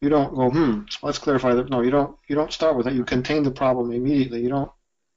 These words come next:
you don't start breaking down the problem. So there's different, there are different, um,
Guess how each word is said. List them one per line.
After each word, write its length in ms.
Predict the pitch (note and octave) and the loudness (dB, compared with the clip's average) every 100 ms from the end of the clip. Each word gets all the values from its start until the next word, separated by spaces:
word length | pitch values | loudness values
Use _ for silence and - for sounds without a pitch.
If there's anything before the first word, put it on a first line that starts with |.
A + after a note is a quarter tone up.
| _ | _
you 80 | C3+ | -12
don't 140 | B2+ | -10
start 220 | - C3+ B2 | -6 -4 0
breaking 300 | C3 B2+ B2 | 0 0 0
down 180 | A#2+ | 0
the 40 | A#2+ | 0
problem. 360 | C#3 B2+ G#2+ | 0 0 -2
So 100 | - | -6
there's 220 | C3 C3 A#2+ | -2 -2 -2
different, 400 | F#4 F#4+ D#4+ - _ _ _ _ _ _ | -2 0 -2 -6 _ _ _ _ _ _
there 80 | B2+ | -10
are 20 | |
different, 400 | B2 - C3+ B2 | -8 -6 -6 -4
um, 420 | B2 A#2+ A2+ G#2+ | -2 0 -2 -6